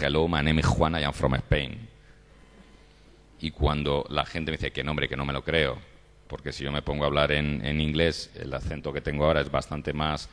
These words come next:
eh, originariamente británico, pero como dicen mis amigos británicos, lo corrompiste en Estados Unidos y más en California. Pero es una cuestión de práctica y yo,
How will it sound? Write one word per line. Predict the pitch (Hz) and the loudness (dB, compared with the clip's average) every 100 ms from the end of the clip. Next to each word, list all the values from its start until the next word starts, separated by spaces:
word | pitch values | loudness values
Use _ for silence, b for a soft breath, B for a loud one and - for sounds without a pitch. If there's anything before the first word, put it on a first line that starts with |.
| B B B B - | B B B B -14
eh, | - - 50 50 - - - - | -10 -8 -8 -8 -8 -8 -10 -6
originariamente | - 80 - 104 117 120 120 117 | 0 0 4 4 4 4 6 6
británico, | 110 98 101 101 110 107 110 113 - | 6 4 4 6 4 4 4 4 6
pero | 87 | 4
como | 87 87 85 | 2 -2 -2
dicen | 90 98 | -2 -4
mis | 92 | -2
amigos | 95 95 | 0 2
británicos, | 92 90 92 98 98 95 | 2 2 2 4 6 6
lo | 80 | 6
corrompiste | 87 78 78 87 90 - | 4 4 2 0 0 2
en | 87 | 0
Estados | 82 85 80 80 | 2 4 4 2
Unidos | 87 92 85 | 2 2 0
y | |
más | 78 80 | -2 -4
en | 80 | -2
California. | 69 69 - 76 73 - B B B B B - | -2 0 0 0 0 -8 B B B B B 2
Pero | 87 80 82 - | 6 8 8 6
es | 95 104 | 2 4
una | 107 | 6
cuestión | 98 90 101 95 | 6 4 4 4
de | 92 | 6
práctica | 95 90 98 98 98 104 - | 6 4 4 8 8 6 4
y | 80 | 2
yo, | 80 90 90 82 | 6 8 8 4